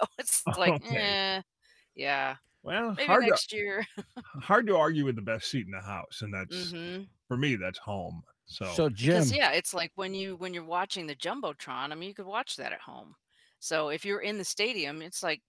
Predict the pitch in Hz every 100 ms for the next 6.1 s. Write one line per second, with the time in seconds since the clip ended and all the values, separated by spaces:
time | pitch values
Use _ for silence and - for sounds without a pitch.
0 | - 175 202 214 185 175 180 170 160 135
1 | 123 214 254 139 131 135 _ _ _ -
2 | - 170 160 - 170 165 156 143 208 185
3 | - - 87 - _ _ _ - 226 240
4 | - _ _ - _ _ - - 160 151
5 | 131 160 156 151 - 156 - 233 247 233
6 | 160